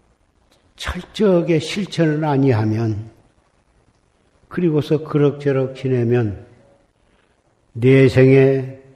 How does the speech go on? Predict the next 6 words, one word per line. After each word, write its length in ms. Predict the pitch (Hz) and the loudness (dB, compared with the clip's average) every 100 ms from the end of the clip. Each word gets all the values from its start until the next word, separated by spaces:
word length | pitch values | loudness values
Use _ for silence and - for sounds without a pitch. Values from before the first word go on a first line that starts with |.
| - _ _ _ _ _ _ _ _ _ 135 | -20 _ _ _ _ _ _ _ _ _ -2
염라당 720 | 135 131 131 127 123 127 123 | 0 2 2 0 0 0 0
아-, 460 | 127 127 131 - - | 0 0 -4 -8 -6
대왕 360 | 131 131 131 127 | 2 4 4 2
앞에 300 | 123 - 123 | 0 0 -2
끌려가 560 | - 165 147 131 131 127 | 0 0 2 2 0 0
가지고 600 | 123 120 120 123 123 | -2 0 0 0 -4